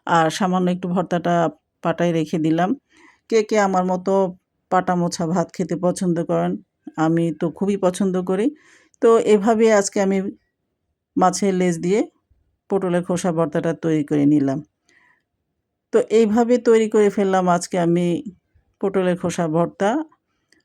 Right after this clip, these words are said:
আশা করছি আজকের এই ভিডিওটি সবার কাছে অনেক বেশি ভালো লেগেছে। যদি ভালো লেগে থাকে প্লিজ, প্লিজ একটি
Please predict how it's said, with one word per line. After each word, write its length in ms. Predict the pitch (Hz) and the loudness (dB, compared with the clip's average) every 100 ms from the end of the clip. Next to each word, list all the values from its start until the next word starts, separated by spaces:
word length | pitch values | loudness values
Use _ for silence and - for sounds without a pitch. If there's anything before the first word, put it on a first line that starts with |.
| _ - | _ -4
আশা 240 | 196 208 226 | -4 -2 0
করছি 340 | 233 226 - 240 233 - 185 | 0 0 0 2 2 2 -2
আজকের 320 | 185 214 208 - 185 | -2 0 0 2 0
এই 80 | 185 180 | 0 0
ভিডিওটি 380 | 180 180 175 185 | 0 0 0 -4
সবার 320 | 202 175 175 175 | -2 0 0 0
কাছে 220 | 170 190 - | -2 -4 0
অনেক 180 | 175 170 165 | 0 0 -2
বেশি 180 | 175 180 175 | -4 -2 0
ভালো 180 | 175 170 165 | 2 2 0
লেগেছে। 340 | 160 165 196 185 180 | -2 -2 -4 -4 -4
যদি 200 | 165 165 185 | -4 -2 0
ভালো 160 | 175 170 | 0 0
লেগে 180 | 165 170 190 | -2 -2 -4
থাকে 220 | 165 170 165 | -6 -6 -8
প্লিজ, 220 | 175 180 185 - | -4 -2 -4 -4
প্লিজ 220 | 180 175 | -4 -4
একটি 200 | 170 - | -6 -6